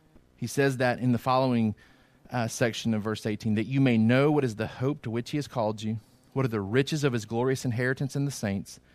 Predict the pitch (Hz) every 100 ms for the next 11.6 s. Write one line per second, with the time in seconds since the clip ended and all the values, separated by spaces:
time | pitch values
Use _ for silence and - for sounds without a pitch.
0 | _ - _ 131 131 127 123 120 117 123
1 | 135 139 120 123 120 113 - 107 - -
2 | 120 110 92 - _ - - _ _ -
3 | 120 110 110 - 110 104 101 90 87 -
4 | _ _ _ - _ _ _ _ _ _
5 | _ _ _ _ _ _ - 127 - 151
6 | 135 117 113 135 123 127 127 127 117 101
7 | 123 123 117 - 127 123 - 123 - 120
8 | 113 110 104 101 110 98 - - - _
9 | _ _ 127 113 147 135 117 139 139 127
10 | 123 135 147 120 - 165 147 - 156 165
11 | 160 147 151 143 117